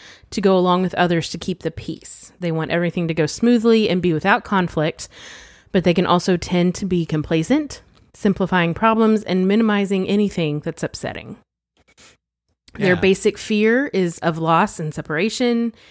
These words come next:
Speaker 1: and their basic desire is to have inner stability and peace of mind.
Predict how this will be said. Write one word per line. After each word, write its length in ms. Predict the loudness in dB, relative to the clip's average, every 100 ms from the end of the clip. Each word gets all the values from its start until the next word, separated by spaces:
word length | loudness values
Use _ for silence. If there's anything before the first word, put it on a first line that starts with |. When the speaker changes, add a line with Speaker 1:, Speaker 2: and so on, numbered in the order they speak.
| -20 -8 0
Speaker 1:
and 80 |
their 80 | 4
basic 320 | 4 2 0
desire 440 | -2 0 2 2 0
is 140 | -2
to 80 | -2
have 140 | -4 0
inner 200 | 2 2
stability 600 | 0 0 4 4 2 0
and 180 | -2 -4
peace 460 | -4 -6 -6 -8 -8
of 400 | -6 -6 -8 -12
mind. 880 | -8 -8 -8 -10 -12 -14 -14 -14